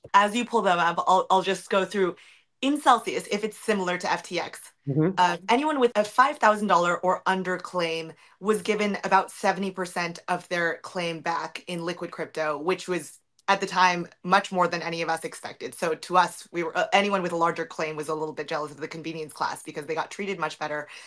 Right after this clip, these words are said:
Speaker 1: basically get to get a larger percentage of their claim back and get the fuck out of the bankruptcy and don't have to worry about this, like, the mining cl-, co plan and the restructuring, et cetera. So
Speaker 2: Mm-hmm.
Speaker 1: convenience class in my head is good.
Speaker 2: Well, yeah. And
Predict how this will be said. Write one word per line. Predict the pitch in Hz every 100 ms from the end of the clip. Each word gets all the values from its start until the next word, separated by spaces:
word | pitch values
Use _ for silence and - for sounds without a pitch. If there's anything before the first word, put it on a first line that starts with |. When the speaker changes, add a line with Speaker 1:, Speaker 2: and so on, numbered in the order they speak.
| - -
Speaker 1:
basically | 226 226 214
get | 180
to | 202 180 - 139
get | 196
a | 196 160
larger | 180 190 196
percentage | 190 185 170 170
of | 170
their | 170
claim | 165 160
back | 156 160 165
and | 156
get | 160
the | 160
fuck | 156 160
out |
of | 151
the | 151
bankruptcy | 147 151 151 160
and | 156
don't | 156
have | 151
to | 160
worry | 156 156
about | 151 -
this, | 151 -
like, | 135 - - - -
the | 190
mining | 180 180 170
cl-, | 170 -
co | 170
plan | 156 - 151 147
and | 151
the |
restructuring, | 156 156 156 151 147 143
et | 139
cetera. | 147 - -
So | - 151
Speaker 2:
Mm-hmm. | - - - - -
Speaker 1:
convenience | 233 185 175 -
class | 277 247
in | - 202
my | 190
head | 196 160 151 -
is | 170
good. | - 165 - _ _ -
Speaker 2:
Well, | 233
yeah. | 214 175 117 - _ _ -
And | 196 202 208 -